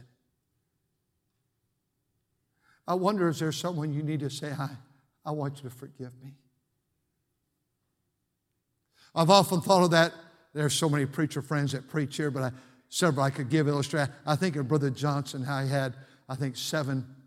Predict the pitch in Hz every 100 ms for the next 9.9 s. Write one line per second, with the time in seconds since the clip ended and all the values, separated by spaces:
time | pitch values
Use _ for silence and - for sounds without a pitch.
0 | _ _ _ _ - 147 139 139 131 120
1 | - 151 131 127 127 131 120 110 - 123
2 | 113 135 120 117 - - _ _ _ _
3 | _ _ _ _ _ _ _ _ - -
4 | 151 127 - - - _ _ _ _ -
5 | 143 127 127 123 - 135 - - - 143
6 | 127 123 123 - _ _ _ _ _ _
7 | _ _ _ _ _ - 180 175 180 180
8 | 180 151 - 180 139 175 - 156 - 147
9 | 175 165 170 156 135 156 160 139 151